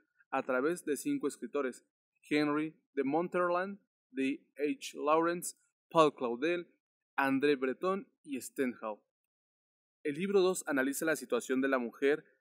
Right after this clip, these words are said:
en la actualidad, desde la infancia al despertar sexual, el matrimonio y la menopausia,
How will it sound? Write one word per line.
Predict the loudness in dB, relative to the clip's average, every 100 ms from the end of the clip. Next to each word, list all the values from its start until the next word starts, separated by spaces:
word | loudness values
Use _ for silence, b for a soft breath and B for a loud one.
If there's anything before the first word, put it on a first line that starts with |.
| _
en | 0 2
la | 2
actualidad, | 2 0 4 4 4 0 _ _ _ 0
desde | 0 2 2
la | 0
infancia | -2 0 2 2 0 0 -2 _
al | -2 0
despertar | -2 -4 -2 0 0
sexual, | -4 -8 -4 -4 -4 -6
el | -2
matrimonio | -2 -2 0 2 2
y | 2
la | 2
menopausia, | 2 0 0 0 0 -2 -10